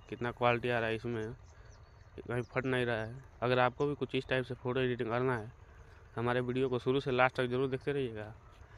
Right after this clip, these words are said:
अगर हमारे channel पर नए हो तो हमारे channel को subscribe कीजिएगा। और ये simple photo है और ये बना हुआ photo है,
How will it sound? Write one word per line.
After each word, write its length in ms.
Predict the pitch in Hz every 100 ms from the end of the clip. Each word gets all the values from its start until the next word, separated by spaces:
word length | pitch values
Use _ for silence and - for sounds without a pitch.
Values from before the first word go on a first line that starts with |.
| - -
अगर 220 | 123 139
हमारे 320 | 135 135 131
channel 280 | 123 127 139
पर 120 | 131
नए 160 | 123 131
हो 80 | 123
तो 100 | 117
हमारे 300 | 117 120 120
channel 280 | 123 135 135
को 100 | 135
subscribe 440 | 120 117 127 135
कीजिएगा। 480 | 139 135 139 104 113 - - - - -
और 60 | 123
ये 80 |
simple 320 | 131 131 127 147
photo 240 | 135 123
है 160 | 110 120
और 180 | 117 117
ये 80 | 113
बना 240 | 120 127
हुआ 140 | 131 123
photo 280 | - 127
है, 220 | 123 107